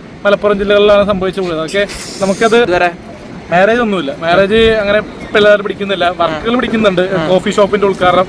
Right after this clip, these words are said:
Speaker 2: ആ.
Speaker 1: കോളേജ് ഫംഗ്ഷൻ ഒക്കെ ഉണ്ട്. കാരണം
Speaker 2: ആ.
Speaker 1: മാരേജ് പോകുമ്പോൾ, ഏ, ഏ, മോനെ, അത് കോമിക്കാണ്.
Speaker 2: കോമിക്കാണ്.
Speaker 1: കോമിക്കായി പെടും.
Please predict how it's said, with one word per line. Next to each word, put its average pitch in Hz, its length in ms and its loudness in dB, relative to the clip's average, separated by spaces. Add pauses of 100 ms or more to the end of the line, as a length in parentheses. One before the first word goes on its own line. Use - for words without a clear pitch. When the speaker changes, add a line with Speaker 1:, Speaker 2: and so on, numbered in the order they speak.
Speaker 2:
ആ. 151 140 -6
Speaker 1:
കോളേജ് 185 280 4
ഫംഗ്ഷൻ 196 280 0
ഒക്കെ 185 140 0
ഉണ്ട്. 175 140 0
കാരണം 175 260 2
Speaker 2:
ആ. - 260 -8
Speaker 1:
മാരേജ് 208 440 4
പോകുമ്പോൾ, 220 420 2
ഏ, - 480 -2 (720)
ഏ, 180 80 4
മോനെ, 180 340 2
അത് 165 340 2 (480)
കോമിക്കാണ്. 208 580 2 (220)
Speaker 2:
കോമിക്കാണ്. 156 520 -2
Speaker 1:
കോമിക്കായി 240 600 2 (160)
പെടും. - 240 -2